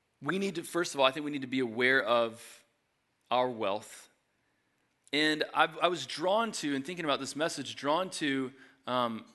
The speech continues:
a teaching from years ago by Mike Breen about these, this idea of these five capitals. So I just wanna, I'm gonna burn through this really fast. You can Google fi-, Breen five capitals.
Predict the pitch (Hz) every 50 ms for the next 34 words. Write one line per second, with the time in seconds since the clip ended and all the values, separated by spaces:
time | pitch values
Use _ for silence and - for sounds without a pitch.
0 | - - 127 123 - - - - 190 208 - - - 143 127 120 120 117 117 113
1 | 113 - - - 143 131 127 123 127 151 170 185 - 147 123 120 113 113 113 113
2 | 113 - 123 117 117 117 113 117 127 151 170 - - - 143 147 147 131 117 117
3 | 127 156 160 - - - - - - - - 120 117 131 131 135 - - 135 135
4 | 127 - - - 131 120 - - 139 135 139 147 131 127 127 - - - - -
5 | 123 135 143 147 139 123 - - - 131 113 107 - 110 101 82 67 - - -
6 | - - - _ _ _ - - - 123 117 104 127 135 135 - 160 143 123 113
7 | - _ _ _ _ _ _ - 135 147 143 135 123 - - 156 160 160 151 160
8 | 160 147 139 131 131 127 151 156 143 135 - 127 104 95 92 - - 127 123 123
9 | 110 113 151 175 165 160 156 143 - - - - 135 139 139 - 127 120 - 151
10 | 160 170 175 165 160 151 147 - 147 139 139 131 - 131 120 110 - 110 110 107
11 | 104 - -